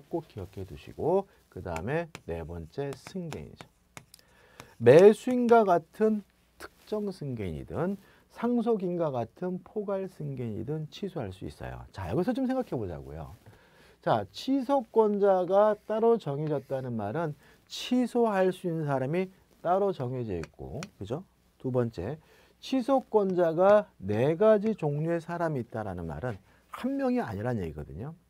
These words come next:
만약에 시험 문제에서 누가 취소할 수 있느냐를 물어봤을 때 틀리는 경우가 뭐냐면은 자꾸 한 명만 찾으려고 해요. 자, 취소권자는 네 가지 종류의 사람이 있습니다.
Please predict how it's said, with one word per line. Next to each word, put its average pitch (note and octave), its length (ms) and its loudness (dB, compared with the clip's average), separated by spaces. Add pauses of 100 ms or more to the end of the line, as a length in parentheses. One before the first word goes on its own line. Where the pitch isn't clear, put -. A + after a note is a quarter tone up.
만약에 G#3 300 4
시험 C#4+ 340 0
문제에서 A2 720 -2 (420)
누가 D#3+ 400 4 (100)
취소할 A3+ 800 0
수 G3+ 180 -10
있느냐를 D#3+ 760 0
물어봤을 B2+ 720 0
때 D#2+ 340 -4 (380)
틀리는 D4 460 2
경우가 D#3 320 4
뭐냐면은 E2+ 640 -2
자꾸 - 360 -2 (180)
한 - 260 -6
명만 B3 300 -4
찾으려고 E2+ 540 -10
해요. A#1+ 220 -16 (400)
자, B2 280 0 (220)
취소권자는 A#2+ 800 -4 (340)
네 C3 420 0
가지 D#3 560 0
종류의 G#2+ 580 -4
사람이 G#2 400 -6
있습니다. C2+ 540 -10